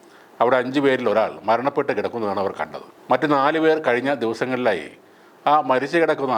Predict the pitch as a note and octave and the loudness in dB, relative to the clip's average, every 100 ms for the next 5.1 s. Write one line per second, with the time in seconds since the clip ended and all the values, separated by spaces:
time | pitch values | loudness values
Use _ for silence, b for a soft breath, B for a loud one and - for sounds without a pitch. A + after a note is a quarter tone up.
0 | A2+ A#2+ B2 B2 A#2 A2+ B2+ C3 C3 A#2 | 2 2 0 -2 0 2 2 2 0 -4
1 | G2+ A2 A2 G#2+ G#2 G2 F#2+ A2 D2+ - | -6 -2 0 0 0 -2 -2 -4 -4 -12
2 | B B B A#2+ A#2+ C#3 D3+ D3+ A2+ A2 | B B B 0 2 4 0 0 0 0
3 | G#2 G2 G2+ B2 B2 G2 F#2 D#2+ D#2+ - | -4 -6 -4 0 2 0 -4 -10 -10 -14
4 | - - - - - D#3+ E3 D#3 C#3+ D#3+ | -16 -18 -20 -4 0 2 2 2 4 2
5 | D#3 | 2